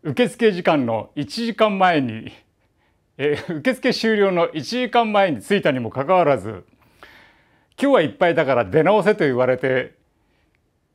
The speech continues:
カッと来ている飯倉がお送りします。今日のお題、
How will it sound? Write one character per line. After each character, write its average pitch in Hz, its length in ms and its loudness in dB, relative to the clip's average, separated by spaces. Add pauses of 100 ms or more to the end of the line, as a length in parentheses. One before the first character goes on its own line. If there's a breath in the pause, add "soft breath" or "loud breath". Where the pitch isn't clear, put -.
(200)
カ - 140 -4
ッ - 20 -2
と - 260 -6
来 - 100 -12
て 240 200 4
い 170 40 4
る 123 280 -4
飯 214 220 -2
倉 220 240 2
が 170 240 2
お 180 100 4
送 180 160 0
り 170 100 2
し 135 80 -8
ま 160 140 -2
す。 - 180 -18
今 254 180 4
日 160 40 -4
の 120 160 -4
お 139 60 -4
題、 156 280 -2